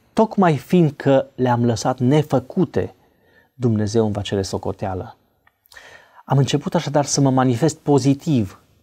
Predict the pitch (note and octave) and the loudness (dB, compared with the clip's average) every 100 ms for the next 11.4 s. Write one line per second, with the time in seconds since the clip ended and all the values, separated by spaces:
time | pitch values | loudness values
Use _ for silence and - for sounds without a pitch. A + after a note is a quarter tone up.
0 | _ - - C3 B2 B2+ C3 B2+ F3 C3 | _ -6 0 2 2 2 2 0 2 2
1 | F#2 - _ _ _ _ _ - A2+ A2+ | 0 -6 _ _ _ _ _ -4 0 0
2 | - - - A2+ G#2 G2+ B2 - - G#2 | -2 -4 -2 -2 0 0 0 -4 -6 -4
3 | G2 A2 B2 - B2 A2+ F#2 - - _ | -2 -2 -4 0 0 0 -4 -12 -16 _
4 | _ _ _ _ _ - _ _ _ _ | _ _ _ _ _ -20 _ _ _ _
5 | - E3 - D3+ - B2+ B2 B2 C3 C3 | -4 -4 0 -2 2 2 4 4 4 2
6 | A2+ D#3 A#2+ F#2+ E2 - - _ _ _ | 2 4 4 2 -2 -8 -16 _ _ _
7 | - A2 A2+ B2 - B2 A2+ C3+ C#3 B2+ | -4 0 0 0 0 0 0 -2 0 2
8 | A#2 B2 A2 - - C#2+ - _ - _ | 2 2 -2 -4 -10 -10 -12 _ -20 _
9 | - D#3 F3 F3 - C#3 G#2 - - B2 | -4 -2 -2 -2 -2 -2 -2 -6 -4 -2
10 | B2 A2+ C3+ F3 F3 D#3+ D3 C3+ C3+ B2+ | -2 -2 -2 2 0 2 -2 -2 -2 -2
11 | G#2 G#2+ F#2 | -2 -4 -4